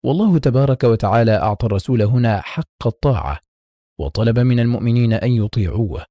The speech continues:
فكأن هناك أشياء سيتم تشريعها من الله جل جلاله، وأشياء سيتم استكمال تشريعها من رسول الله صلى الله عليه وسلم.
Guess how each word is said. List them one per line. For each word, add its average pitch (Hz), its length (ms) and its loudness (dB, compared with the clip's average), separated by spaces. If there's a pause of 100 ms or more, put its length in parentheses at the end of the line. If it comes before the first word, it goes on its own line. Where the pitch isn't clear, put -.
(500)
فكأن 233 340 0
هناك 147 380 2
أشياء - 420 0
سيتم 123 500 0
تشريعها 117 680 0
من 113 140 0
الله 110 380 0
جل 104 320 0
جلاله، 95 420 0 (680)
وأشياء 120 480 -2
سيتم 131 460 0
استكمال 120 640 0
تشريعها 110 680 0
من 110 80 0
رسول 104 400 -2
الله 104 340 2
صلى 110 260 -2
الله 107 420 0
عليه 117 320 0
وسلم. 69 540 -6